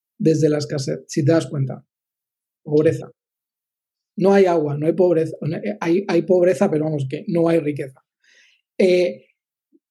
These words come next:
objetivo por objetivo es arreglar algo que no funciona. Cuando, si tú creas esos objetivos desde el punto de vista de la abundancia,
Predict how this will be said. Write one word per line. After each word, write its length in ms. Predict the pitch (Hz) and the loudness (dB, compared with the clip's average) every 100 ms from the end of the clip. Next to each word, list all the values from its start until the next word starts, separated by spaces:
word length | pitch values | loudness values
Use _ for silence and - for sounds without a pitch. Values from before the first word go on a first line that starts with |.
| _ _ _ - | _ _ _ -2
objetivo 600 | 196 196 214 220 240 - | 0 2 4 4 2 2
por 200 | 196 214 | 2 2
objetivo 760 | 214 208 - 214 233 294 - _ - | 0 -4 0 2 2 -2 -10 _ -2
es 640 | 202 226 226 - - _ _ _ | 0 0 -4 -12 -18 _ _ _
arreglar 540 | 202 175 170 170 202 202 | -6 -2 -2 0 2 2
algo 340 | 196 196 202 | 2 2 0
que 80 | 175 | -2
no 100 | 170 | -6
funciona. 460 | 156 135 160 135 _ _ _ _ _ _ _ _ _ _ _ _ _ _ _ _ 170 | -10 -10 -12 -14 _ _ _ _ _ _ _ _ _ _ _ _ _ _ _ _ -4
Cuando, 500 | 175 175 170 185 - | -2 0 -2 -2 -8
si 200 | - 160 | -10 -6
tú 140 | 208 | -2
creas 260 | 226 240 214 | 2 2 4
esos 260 | 214 202 | 2 2
objetivos 460 | 202 185 180 214 175 | 0 0 2 2 2
desde 180 | 160 160 | 0 -2
el 60 | |
punto 200 | 175 202 | -2 2
de 60 | 208 | 2
vista 160 | 196 185 | 2 0
de 40 | |
la 60 | 165 | -2
abundancia, 760 | 156 170 240 247 180 175 - | -2 -2 -2 -2 -4 -6 -10